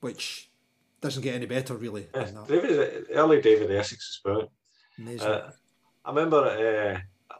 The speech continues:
Speaker 2: this is just a wee odd, bizarre one. I was like, a pal of mine was a T V producer, and he, he was making some, he was making this, this program, and he, I was helping him out, and he said,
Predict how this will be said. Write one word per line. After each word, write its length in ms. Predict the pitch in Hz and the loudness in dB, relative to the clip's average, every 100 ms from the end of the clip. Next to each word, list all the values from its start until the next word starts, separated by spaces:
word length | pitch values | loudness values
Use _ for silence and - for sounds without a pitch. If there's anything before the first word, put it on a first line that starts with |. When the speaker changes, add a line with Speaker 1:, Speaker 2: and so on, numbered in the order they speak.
| _ - | _ -8
Speaker 2:
this 160 | 127 127 | -4 -2
is 160 | 110 | -2
just 220 | 113 104 | -2 -2
a 60 | 104 | 0
wee 200 | 101 110 | 2 0
odd, 380 | - 101 101 98 - | 2 2 2 0 -10
bizarre 360 | 101 92 95 98 | -8 -2 0 0
one. 180 | 101 98 _ _ _ _ _ _ _ _ _ _ _ _ _ | -2 -6 _ _ _ _ _ _ _ _ _ _ _ _ _
I 40 | 113 | -10
was 240 | 104 101 | -8 -4
like, 300 | 104 95 - _ | -2 -2 -4 _
a 40 | - - - - - | -16 -14 -20 -10 2
pal 220 | 123 120 | 4 4
of 40 | 110 | 2
mine 160 | 107 | -2
was 120 | 101 95 | -2 -6
a 80 | 92 | -8
T 180 | - 107 | 0 0
V 160 | 104 | 2
producer, 600 | 107 113 104 110 110 110 104 _ 90 | 2 0 4 2 4 0 -2 _ -14
and 120 | 90 | -6
he, 200 | 90 90 | -4 -4
he 120 | 87 90 | -4 -6
was 160 | 90 | -6
making 260 | 101 101 98 | -6 -10 -12
some, 200 | 92 95 87 - | -16 -14 -14 -18
he 60 | 90 | -20
was 80 | _ | _
making 160 | 110 87 | -20 -18
this, 180 | 87 - _ _ _ | -20 -20 _ _ _
this 180 | 113 - _ | -12 -12 _
program, 340 | 117 110 107 - _ _ _ _ _ _ | 0 2 -2 -4 _ _ _ _ _ _
and 100 | - | -18
he, 280 | 92 92 90 - _ _ | -12 -10 -12 -20 _ _
I 100 | 110 | -8
was 200 | 104 92 | -6 -4
helping 280 | 98 95 95 | -4 -6 -6
him 80 | 95 | -4
out, 100 | 101 | -4
and 100 | - - | -6 -16
he 60 | - | -16
said, 220 | 95 98 | -12 -12